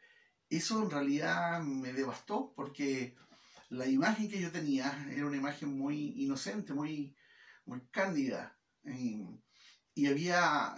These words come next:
sido abruptamente, en ese momento se había roto aquella, aquel cristal, se había roto aquella burbuja en la que vivía. Hoy son cada vez más las personas que se declaran, eh, cristianos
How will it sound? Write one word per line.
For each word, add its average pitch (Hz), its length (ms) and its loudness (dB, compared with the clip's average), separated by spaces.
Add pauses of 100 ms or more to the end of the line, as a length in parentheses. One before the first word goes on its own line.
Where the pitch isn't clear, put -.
sido 185 440 0
abruptamente, 208 840 -2 (460)
en 151 120 2
ese 160 160 -2
momento 175 340 -4
se - 100 -8
había 151 220 -2
roto 151 320 0
aquella, 135 640 -4 (420)
aquel 135 260 -4
cristal, 143 440 4
se 131 120 -8
había 139 320 0
roto 143 300 -2
aquella 139 220 -4
burbuja 135 640 -4
en 110 140 -4
la - 340 -10
que 117 140 -10
vivía. 107 440 -6 (1200)
Hoy 190 320 -2
son 160 480 -2
cada 170 240 -2
vez 175 100 -4
más 156 320 -2
las 175 120 -4
personas 156 440 -6
que 139 80 -8
se 135 160 -8
declaran, 127 800 -4 (140)
eh, 117 280 -4
cristianos 143 720 -6